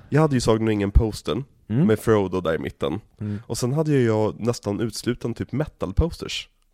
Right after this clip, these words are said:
Speaker 1: för mina favoritband.
Speaker 2: Mhm.
Speaker 1: Eh, jag hade typ inga filmposters alls. Jag minns att du och jag stal filmposters från, eh, Filmstaden Söder.
Speaker 2: Ja. Nej, jag tror bara att vi hade behövt gå in och be om en.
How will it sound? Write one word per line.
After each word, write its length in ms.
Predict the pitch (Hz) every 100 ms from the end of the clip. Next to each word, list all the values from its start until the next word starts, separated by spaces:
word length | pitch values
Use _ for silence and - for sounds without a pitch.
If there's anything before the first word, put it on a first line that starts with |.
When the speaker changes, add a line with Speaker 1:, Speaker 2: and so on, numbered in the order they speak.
| _
Speaker 1:
för 80 | 113
mina 240 | 110 104
favoritband. 640 | 101 104 113 101 - 123 - - _ _ _
Speaker 2:
Mhm. 320 | 127 117 156 160 101 - _ _ -
Speaker 1:
Eh, 480 | 104 98 98 95 - - 113 _ _ _ _ - -
jag 240 | 107 113
hade 180 | 127 135
typ 160 | 131 127
inga 160 | 101
filmposters 680 | - 110 92 127 139 - -
alls. 340 | 113 - - _ _ _ _ _ _ _ -
Jag 120 | 117
minns 200 | 131 143
att 60 | 135
du 80 | 135
och 80 |
jag 140 | 139 117
stal 420 | - - - 104
filmposters 920 | - 113 101 107 95 - 95 113 - - _
från, 380 | _ 110 104 104
eh, 160 | 95 98
Filmstaden 560 | - 104 - 104 101
Söder. 420 | 107 - - 73 -
Speaker 2:
Ja. 360 | - 98 120 233 - - _ _ _ - - _ _ _
Nej, 260 | - 139 147
jag 100 | 160
tror 140 | 240
bara 100 | 220
att 60 | 120
vi 60 | 113
hade 120 | 110
behövt 220 | 110 -
gå 140 | 120
in 160 | 131 131
och 80 | 110
be 360 | 98 117 120 92
om 120 | 82
en. 200 | -